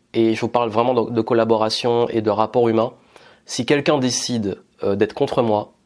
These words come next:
ben, il va se prendre un bulldozer. Parce qu'en fait, j'ai des limites très fortes qui font que je, je n'accepte pas que des gens me mettent des bâtons dans les roues. Et, et ça, c'est important que vous,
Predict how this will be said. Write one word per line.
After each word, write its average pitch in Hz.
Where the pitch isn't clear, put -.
ben, 113
il 113
va 113
se -
prendre 120
un 113
bulldozer. 104
Parce 117
qu'en 139
fait, -
j'ai 113
des 127
limites 131
très -
fortes 139
qui 127
font 127
que 120
je, 104
je 104
n'accepte 113
pas 117
que 117
des 104
gens 104
me 107
mettent 101
des 107
bâtons 98
dans 107
les 101
roues. 95
Et, 120
et 127
ça, 160
c'est 160
important 127
que 131
vous, 110